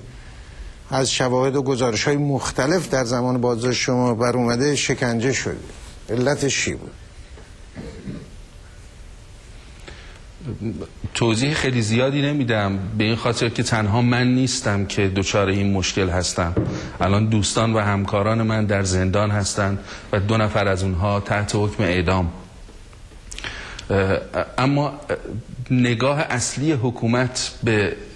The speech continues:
Speaker 2: هر گونه تفکری که غیر از تفکر او باشد،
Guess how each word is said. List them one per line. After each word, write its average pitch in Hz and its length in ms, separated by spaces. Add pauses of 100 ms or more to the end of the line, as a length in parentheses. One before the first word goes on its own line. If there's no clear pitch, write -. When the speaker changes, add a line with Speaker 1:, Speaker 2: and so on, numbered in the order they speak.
(280)
Speaker 2:
هر 143 260
گونه 117 520
تفکری 127 720
که 120 140
غیر 127 460
از 120 300 (380)
تفکر 113 580
او 131 120
باشد، 85 380